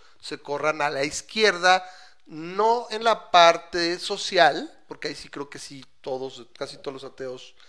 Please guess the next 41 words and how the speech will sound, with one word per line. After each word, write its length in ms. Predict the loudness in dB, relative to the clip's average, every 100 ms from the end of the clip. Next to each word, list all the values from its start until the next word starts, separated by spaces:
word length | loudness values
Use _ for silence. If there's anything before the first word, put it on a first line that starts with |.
| -20 -20 -20
tiramos 480 | -2 2 2 2 -2
a 80 | -2
la, 220 | -4 -10
a 180 | -8 -8
la 200 | -8 -2
parte 280 | -2 -2 -6
social 640 | -10 -12 -12 -2 -2 0
de 100 | -4
las 180 | -12 -14
libertades 640 | -16 -16 -12 -10 -10 -12
humanas, 560 | -12 -6 -6 -6 -12 -16 -20 -20 -20 -20 -14
sino 340 | -12 -8 -6
en 60 | -6
la 180 | -4
parte 420 | -2 -4 -4 -8 -6
del 140 | -8
espectro 440 | -12 -16 -16 -16
político, 560 | -12 -10 -10 -12 -16 -12
y 100 | -10
ahí 120 | -10
es 60 | -10
donde 140 | -14
empezó 300 | -14 -14 -14
a 60 | -14
torcer 400 | -14 -12 -12 -12
la 160 | -12
puerca 260 | -10 -10 -8
el 60 | 2
rabo. 300 | 4 4 2 -20 -20 -20 -20 -20 -14 -14 -14 -20 -20 -20
Entonces, 520 | -4 -2 0 -2 -2 -6
nosotros, 360 | -6 -6 -6
si 60 | -8
fijas, 360 | -2 -2 -2 -6
desde 240 | -6 -4
hace 140 | -4 -6
un 100 | -4
cierto 360 | -2 -2 -2
tiempo, 260 | -8 -8 -8
incluso 340 | -10 -8 -2
ahora 140 | 0 2
más, 340 | 0 -4 -10